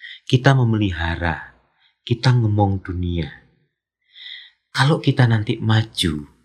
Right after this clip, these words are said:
kita tidak akan menindas, tapi mengentas. Kita tidak akan memaksakan pen-,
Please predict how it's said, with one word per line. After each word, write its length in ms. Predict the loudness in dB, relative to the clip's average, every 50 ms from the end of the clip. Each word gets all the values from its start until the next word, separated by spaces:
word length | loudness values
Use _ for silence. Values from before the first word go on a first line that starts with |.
| _ 0
kita 240 | 0 2 4 4 2
tidak 300 | 2 0 -2 -2 -2 -2
akan 240 | -2 -4 -2 -2 -2
menindas, 720 | -2 -2 -2 -2 -2 -2 -2 -2 -4 -6 -10 -12 -16 _ _ _ -6
tapi 240 | -2 2 4 4 4
mengentas. 960 | 4 2 0 0 0 -2 -4 -6 -4 -4 -4 -2 -4 -6 -6 -6 -8 -10 -14 -18 _ _ _ _ _ _ _ _ -18 -16 -14 -14 -14 -2 0
Kita 240 | 2 4 4 4 2
tidak 400 | 2 0 0 0 0 -2 -4 -6
akan 480 | -4 -4 -2 -2 -2 -4 -6 -6 -10 -12 -16 -20 _ _ _ _ _ _ 0
memaksakan 800 | 2 4 4 4 2 2 -2 -2 -2 -2 0 2 2 4 4 2
pen-, 320 | 0 0 0 0 0 -2